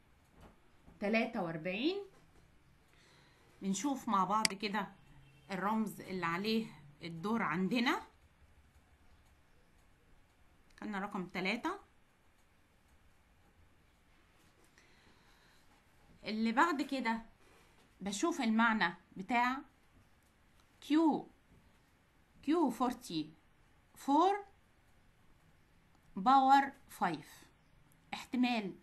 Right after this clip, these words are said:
الوفاة بتاعي لشخص عمره أربعة وأربعين سنة خلال الخمس سنوات. عايزين نركز، آه، ما بين الاحتمال بتاع الوفاة،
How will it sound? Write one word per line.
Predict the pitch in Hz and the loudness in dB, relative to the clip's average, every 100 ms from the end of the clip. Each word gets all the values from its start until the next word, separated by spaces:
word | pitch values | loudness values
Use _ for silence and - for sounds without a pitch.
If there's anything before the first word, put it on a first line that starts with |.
| - - - | -20 -20 -14
الوفاة | - 185 196 262 240 | -8 -6 -4 -2 -2
بتاعي | 190 226 233 233 233 381 - - - - - - - - - | -2 -4 -2 -2 -2 -4 -8 -20 -20 -20 -20 -20 -20 -20 -6
لشخص | 196 233 285 - - - | -2 2 2 0 -4 -6
عمره | 202 208 208 185 175 - - | -2 -2 -2 -4 -6 -12 -8
أربعة | 180 180 214 175 175 - - - - - - - - - | -6 0 2 2 -2 -12 -20 -20 -20 -20 -20 -20 -20 -16
وأربعين | 185 175 220 240 | -10 -4 0 0
سنة | 226 262 254 269 311 - - - - - - - - - - - - - | 2 2 4 2 -2 -10 -20 -20 -20 -20 -20 -20 -20 -20 -20 -20 -14 -2
خلال | 233 233 294 277 208 - - | 2 4 2 0 -2 -8 -8
الخمس | 190 185 - 247 214 220 - - - - - _ _ - _ | -6 -4 0 2 2 0 -8 -16 -20 -20 -20 _ _ -20 _
سنوات. | - 254 233 190 135 - - - - _ _ _ - - - - - - | -4 0 2 0 -4 -12 -20 -20 -20 _ _ _ -20 -20 -20 -20 -14 -4
عايزين | 202 190 302 233 | -2 2 4 4
نركز، | 208 247 - 311 349 330 - - _ _ _ - | 2 0 0 -2 -2 -4 -14 -20 _ _ _ -10
آه، | 190 190 190 185 185 180 - | -6 -4 -4 -6 -8 -10 -10
ما | 208 | -8
بين | 208 254 208 185 - - | -2 0 0 -4 -8 -10
الاحتمال | 202 202 - 247 240 214 202 | -8 -8 -6 -2 0 -2 -2
بتاع | 196 226 190 | -4 -2 -2
الوفاة، | 202 247 254 233 | -2 -4 0 0